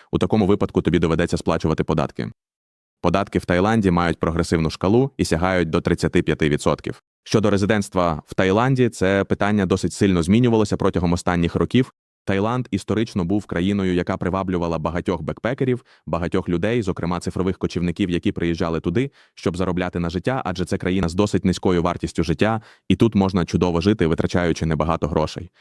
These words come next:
То, але справді ми бачимо, як за останні роки ця ситуація змінюється, і Таїланд дедалі більше прагне залучати підприємців, бізнесменів,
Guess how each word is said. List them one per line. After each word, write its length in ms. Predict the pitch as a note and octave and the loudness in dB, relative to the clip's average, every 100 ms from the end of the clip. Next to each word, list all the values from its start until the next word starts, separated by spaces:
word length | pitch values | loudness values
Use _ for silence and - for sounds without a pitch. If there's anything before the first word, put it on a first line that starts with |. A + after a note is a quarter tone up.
| - | -4
То, 240 | F#2 F2 - _ _ - | -2 -2 -6 _ _ -2
але 360 | E2+ G#2 A2 | 2 2 2
справді 380 | - G2+ A#2+ G2+ | 0 -2 0 0
ми 120 | E2+ | 2
бачимо, 380 | E2+ G#2+ G2+ E2 | 2 0 0 0
як 200 | E2 E2 | 0 0
за 120 | E2 | -2
останні 360 | E2 F#2 F#2 E2 | -2 -2 0 0
роки 360 | D#2 G#2 A2 - - _ | 0 0 0 -2 -14 _
ця 140 | G#2 | -2
ситуація 500 | F#2+ F2 F2+ F#2+ E2 | 0 0 0 0 0
змінюється, 540 | E2+ G#2 A2+ A2 G2+ - | 2 4 4 2 2 0
і 80 | E2+ | -2
Таїланд 440 | D#2+ E2+ G2 G2+ | -2 -2 -4 -6
дедалі 460 | F2 E2+ F2 F#2+ E2+ | -6 -4 -2 -2 -2
більше 340 | D2+ G2 - | 0 0 0
прагне 340 | F2+ F#2 F#2+ D#2+ | -4 -2 -4 -2
залучати 440 | E2 E2 F#2+ E2 | -2 -2 -2 -4
підприємців, 680 | - - D#2+ E2 G2+ G2+ E2 | -4 -4 -2 -2 -2 -2 -4
бізнесменів, 640 | D2 D#2+ D#2+ F#2 G2 F2+ | -4 -4 -4 -4 -2 -2